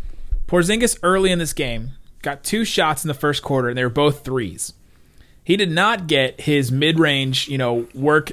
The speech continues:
you know, mismatch and try to hit a mid-range shot and hit a mid-range shot early. And it seems like when he gets those shots early in games,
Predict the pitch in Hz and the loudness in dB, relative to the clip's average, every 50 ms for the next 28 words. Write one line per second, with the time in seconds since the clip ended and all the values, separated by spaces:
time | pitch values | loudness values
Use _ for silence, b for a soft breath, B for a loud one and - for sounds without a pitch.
0 | - - 139 135 135 127 123 131 139 143 - - 139 135 131 127 127 - - 139 | -10 -6 -4 -2 0 0 0 0 0 0 0 -2 0 0 0 0 0 -2 -4 -4
1 | 135 135 - 143 135 127 123 - - 156 143 139 135 139 139 139 139 131 127 123 | -2 -2 0 2 2 2 0 0 0 0 0 2 0 0 2 2 2 0 0 -2
2 | - - 139 123 120 117 117 113 104 139 131 131 127 127 123 120 120 117 110 - | -2 0 2 2 2 0 -2 -2 -2 -2 -2 0 -2 -2 -2 -2 -4 -4 -4 -6
3 | - 120 110 101 98 - 113 113 107 98 90 82 - b b b b b b b | -4 -4 -4 -4 -4 -4 -2 -2 -2 -4 -6 -10 -12 b b b b b b b
4 | b b 160 165 160 - - - 233 262 285 247 196 180 151 143 139 135 - - | b b 0 0 2 0 2 2 4 6 6 6 6 6 4 2 2 0 -4 -14
5 | _ b b b b b b b b - 151 160 156 143 139 190 202 190 - - | _ b b b b b b b b 0 0 2 2 0 0 0 -2 0 2 2
6 | 165 160 143 - - 160 139 139 135 - - 147 147 147 139 135 131 123 117 123 | 4 4 2 0 0 0 0 0 -2 -2 0 0 2 2 2 0 -2 -2 -2 -2
7 | 131 123 113 110 107 104 - - | -2 -2 -2 -4 -4 -6 -6 -8